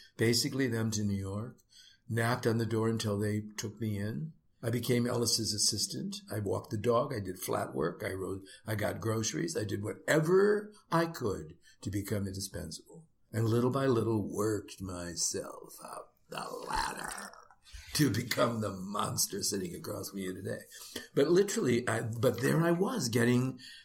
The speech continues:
the postgraduate sort of career of my generation. There was Alan Schneider, E-, Eva Le Gallienne, John Houseman,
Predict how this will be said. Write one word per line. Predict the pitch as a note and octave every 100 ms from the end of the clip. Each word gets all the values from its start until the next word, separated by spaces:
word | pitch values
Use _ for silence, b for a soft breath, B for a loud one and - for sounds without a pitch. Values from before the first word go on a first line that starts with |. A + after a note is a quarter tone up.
| -
the | B2
postgraduate | - E3+ G#3 - D3+ C#3 C3+ C#3+ C#3 D3+ - _ -
sort | - - D3+ C3+ C3
of | A#2+ - - _ -
career | - C3+ D3+ D3+ A#2+ A2+ -
of | B2+
my | A#2 B2+ B2+
generation. | A#2+ B2+ D3 F#3+ F#3+ G#2 G2+ B -
There | B2+
was | B2 A2+
Alan | A#2+ A#2 A2+
Schneider, | - A2+ A2+ A#2+ D#3 - - _ -
E-, | C3 -
Eva | B2+ B2
Le | A#2
Gallienne, | A2+ B2 A#2 A#2 D3+ D#3+ - _ _ _
John | G#2+ B2+ B2 A#2+
Houseman, | A#2+ A2 A2 - - -